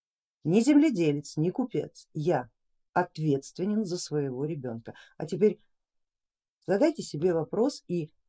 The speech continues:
быстро ответьте на него сами. А много ли людей поставили перед собой такой вопрос, и много ли людей именно так на него и ответили? Воин, который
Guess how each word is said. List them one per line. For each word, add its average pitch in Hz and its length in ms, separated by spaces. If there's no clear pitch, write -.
быстро 196 440
ответьте 160 540
на 160 80
него 156 300
сами. 131 400
А 165 80
много 220 340
ли 139 140
людей 143 580
поставили 120 560
перед 135 240
собой 131 280
такой 143 300
вопрос, 269 540
и 170 80
много 175 280
ли 160 180
людей 170 420
именно 151 340
так 202 240
на 190 60
него 139 260
и 147 120
ответили? - 460
Воин, 196 360
который 202 560